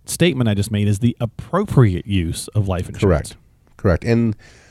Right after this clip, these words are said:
Speaker 2: you know, what these big life insurance companies do, you know, the Northwestern Mutuals, the Prudentials, all those companies, they,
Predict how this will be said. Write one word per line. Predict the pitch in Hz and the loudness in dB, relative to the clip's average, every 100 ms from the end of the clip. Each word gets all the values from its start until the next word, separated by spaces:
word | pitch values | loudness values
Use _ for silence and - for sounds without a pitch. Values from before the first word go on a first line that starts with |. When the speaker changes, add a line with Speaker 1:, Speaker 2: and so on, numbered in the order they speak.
| - - | -20 0
Speaker 2:
you | 127 | 4
know, | 104 | 4
what | 104 | 4
these | 117 104 | 0 0
big | 123 131 | 0 2
life | 92 95 | 4 4
insurance | 95 - 90 | 2 2 0
companies | - 85 85 82 | 0 -2 0 -2
do, | - 73 71 | -2 -4 -2
you | 73 | -2
know, | 73 | 0
the | 71 | 0
Northwestern | 82 85 - 82 - 80 | 0 2 2 2 2 0
Mutuals, | 80 - 78 73 | 0 0 0 0
the | - | -4
Prudentials, | - 76 80 - 78 73 69 69 - - | -4 -2 -2 -2 -2 -2 -2 -6 -8 0
all | 104 120 | 4 6
those | 98 78 | 4 2
companies, | - 90 82 71 71 69 | 0 0 0 -2 -2 -2
they, | 80 76 | 0 0